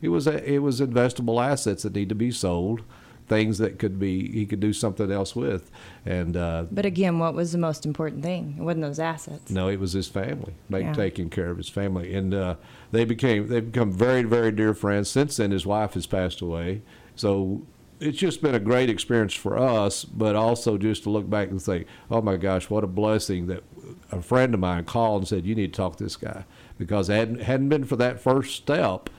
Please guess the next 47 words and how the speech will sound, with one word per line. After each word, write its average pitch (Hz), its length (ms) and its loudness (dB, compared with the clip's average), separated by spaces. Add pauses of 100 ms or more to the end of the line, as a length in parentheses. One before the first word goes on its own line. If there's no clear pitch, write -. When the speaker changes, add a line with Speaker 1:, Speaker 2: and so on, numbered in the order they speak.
(140)
Speaker 1:
of 104 140 -2
someone 127 420 2
caring 131 400 2
for 92 200 -2
him, 104 520 0 (320)
we'd 147 200 4
have 127 60 2
never 101 200 2
got 98 200 0
involved. 85 520 -2 (260)
And 98 380 0
then 120 160 2
Speaker 2:
Right. 117 200 -2
Speaker 1:
that 117 220 2
would 110 140 0
have 98 100 0
been 95 120 0
a 90 60 0
total 110 280 2
wreck 101 480 0
financially, 98 840 0 (220)
tax, 104 480 -2 (300)
like 98 180 0
you 104 80 0
were 98 80 0
talking 95 260 0
about. 95 140 0
Uncle 101 160 -2
Sam 104 200 0
was 95 100 -2
always 95 240 0
out 95 100 -2
there 95 80 -6
getting 98 240 -6
his 90 140 -6
money, 95 340 -2 (340)
and 95 80 0
we 98 60 2
kept 101 240 0
him 104 120 0
from 95 180 -4
getting 104 220 -2
the 98 60 -2
tax, 101 300 -2 (120)
the 104 100 -2
money, 98 440 0 (440)
uh, 92 320 0